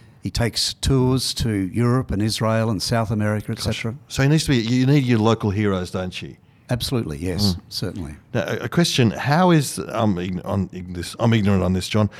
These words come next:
Speaker 2: how are the Delta blues different from the other blues in thirty seconds?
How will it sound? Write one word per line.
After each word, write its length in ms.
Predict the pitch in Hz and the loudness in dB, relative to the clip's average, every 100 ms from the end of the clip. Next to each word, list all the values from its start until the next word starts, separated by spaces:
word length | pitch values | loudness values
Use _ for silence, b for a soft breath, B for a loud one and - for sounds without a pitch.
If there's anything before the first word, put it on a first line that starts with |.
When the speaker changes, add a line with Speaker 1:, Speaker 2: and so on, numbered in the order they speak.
| B | B
Speaker 2:
how 120 | - | 2
are 60 | 185 | 6
the 120 | 175 | 6
Delta 320 | 117 131 135 | 6 6 6
blues 400 | 113 107 107 104 | 6 6 6 4
different 320 | - 110 98 82 | 2 -2 -2 -4
from 160 | 101 | -2
the 100 | 98 | -2
other 160 | 92 92 | -2 -4
blues 480 | 87 82 73 98 - - | -6 -8 -8 -14 -16 -12
in 300 | 98 95 95 | -4 -2 -4
thirty 340 | - - 101 87 | -6 -2 -2 -2
seconds? 560 | - 87 82 - - | -6 -8 -12 -14 -14